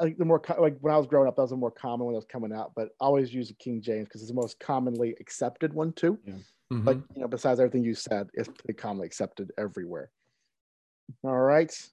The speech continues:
Speaker 1: perfect. Thank you for bringing that up, and good question, Ross. Look at you.
Speaker 2: I
Speaker 1: Give
Speaker 2: do
Speaker 1: me
Speaker 2: like that quote.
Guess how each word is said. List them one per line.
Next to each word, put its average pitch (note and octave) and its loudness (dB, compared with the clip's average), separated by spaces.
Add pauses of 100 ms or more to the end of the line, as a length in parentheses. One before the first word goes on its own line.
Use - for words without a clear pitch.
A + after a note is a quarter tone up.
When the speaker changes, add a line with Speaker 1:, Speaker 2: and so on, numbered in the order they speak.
(220)
Speaker 1:
perfect. - 6
Thank G3 4
you B3 2
for A#3 2
bringing A#3 2
that A#3+ 2
up, - 2 (460)
and D#3 -2
good G#3 2
question, F#3+ 2
Ross. C3+ 6 (100)
Look - -12
at - -12
you. - -4 (400)
Speaker 2:
I A#2+ 4
Speaker 1:
Give D#3 8
Speaker 2:
do E3 10
Speaker 1:
me F3 12
Speaker 2:
like E3 10
that C#3 8
quote. C3+ 6